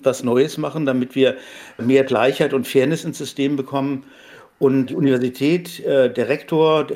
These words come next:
und die Stadt, der Oberbürgermeister damals, die haben mit dazu beigetragen, weil wir ja die Chance hatten, in der, innerhalb der Lehramtsausbildung eine Reform zu haben. Da wurde gesagt, die Lehrerinnen sollen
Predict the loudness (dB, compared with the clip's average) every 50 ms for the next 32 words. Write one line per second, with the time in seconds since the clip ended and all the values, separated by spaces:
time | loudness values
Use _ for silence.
0 | -12 _ -8 -6 -2 -2 -2 -4 -4 -12 -20 -18 _ -8 -6 -4 -4 -6 -8 -10
1 | -10 -6 -4 -4 -4 -4 -8 -14 -8 -4 -4 -2 0 0 0 2 2 2 2 2
2 | 2 0 0 -2 -2 -2 -2 -2 -2 -2 -4 -4 -4 -4 -4 -6 -6 -6 -4 -2
3 | -2 0 0 0 0 -2 -4 -6 -18 -20 -20 -20 -20 -20 -20 _ _ -2 -2 -2
4 | 0 -2 0 2 2 2 2 0 -4 -4 -2 0 2 2 2 2 0 -2 -4 -10
5 | -20 -20 -20 -12 -4 0 2 2 4 4 4 4 2 2 -2 -4 -4 -2 0 0
6 | 0 0 0 -2 -4 -4 -4 -4 -6 -6 -4 -4 -2 0 0 0 0 0 -2 -2
7 | 0 0 -2 -4 -2 0 0 2 4 4 4 2 2 -2 -2 -4 -4 -4 -4 -4
8 | -4 -4 -4 -2 -2 -2 -2 -2 -2 -2 -2 0 0 0 0 -2 0 -2 -2 -2
9 | 0 0 0 2 2 2 0 0 -2 -2 -4 -2 0 0 0 0 0 0 0 0
10 | 2 2 0 0 0 -2 0 0 0 -2 -2 -6 -14 -20 -20 -20 -20 -20 -20 -20
11 | -20 _ -6 -4 -2 2 4 4 4 4 2 0 0 0 0 0 0 -2 -2 -2
12 | 0 2 4 4 4 4 2 0 -2 -4